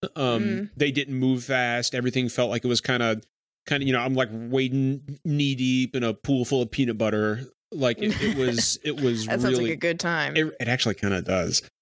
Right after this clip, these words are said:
Speaker 1: Uh, but I remember everything playing very slow. Like, like, look, like, you know, if you're excited for it, good on ya. Um,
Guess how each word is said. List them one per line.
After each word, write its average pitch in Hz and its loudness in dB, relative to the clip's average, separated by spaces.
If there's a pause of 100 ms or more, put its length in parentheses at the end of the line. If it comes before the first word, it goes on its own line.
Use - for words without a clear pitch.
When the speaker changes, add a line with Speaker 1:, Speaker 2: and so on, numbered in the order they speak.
(360)
Speaker 1:
Uh, 107 0
but - -8
I 147 2
remember 156 0
everything 117 0
playing 107 0
very 98 0
slow. 92 -2
Like, 170 0
like, 202 -2
look, 165 0
like, 123 -2
you 156 -2
know, 120 2 (240)
if 143 0
you're 143 2
excited 131 0
for 147 2
it, 139 -2
good 117 2
on 120 2
ya. 92 -2 (260)
Um, 104 0